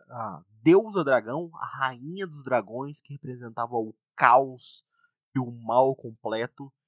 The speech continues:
que tinha ali cinco cabeças, uma de cada cor: né? Vermelho, preto,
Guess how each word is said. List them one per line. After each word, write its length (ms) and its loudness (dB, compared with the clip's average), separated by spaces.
que 140 -10
tinha 320 -8
ali 160 -10
cinco 720 -2
cabeças, 840 -2
uma 240 0
de 80 -12
cada 240 2
cor: 360 2
né? 200 -20
Vermelho, 640 0
preto, 320 -8